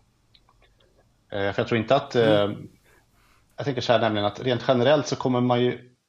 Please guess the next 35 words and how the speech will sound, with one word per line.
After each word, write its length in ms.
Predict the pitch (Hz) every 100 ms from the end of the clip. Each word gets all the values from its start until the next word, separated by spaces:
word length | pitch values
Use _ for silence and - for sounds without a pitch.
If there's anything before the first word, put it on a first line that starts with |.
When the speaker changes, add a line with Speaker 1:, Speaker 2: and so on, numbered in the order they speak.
| _
Speaker 1:
i 100 | 127
princip 600 | 110 - 131 - 175 -
nästan 220 | 110 101 95
aldrig 400 | 95 92 95 90
i 20 |
alla 80 | 90
fall, 320 | - 95 90 - _
eh, 80 | - - - -
släppa 340 | - 110 -
ut 140 | 98 - -
någonting 540 | 165 127 110 104 98 92
som 180 | - 104
man 80 |
inte 240 | 110 - -
testar 280 | - - 120
av. 60 | 117
Någon 240 | 190 139
kommer 200 | 123 113
ju 40 |
få 80 | -
en 80 | 98
testa 260 | 98 - 123
av 120 | 120
det 100 | 95 - _ _ -
på 60 |
något 100 | 190
sätt, 380 | - 95 - - _ -
någon 220 | 131 165
gång. 260 | 107 92 92
Om 100 | 120
det 80 | 110
sen 180 | 123 113
är 40 |
i 80 | 110
pro-, 160 | 120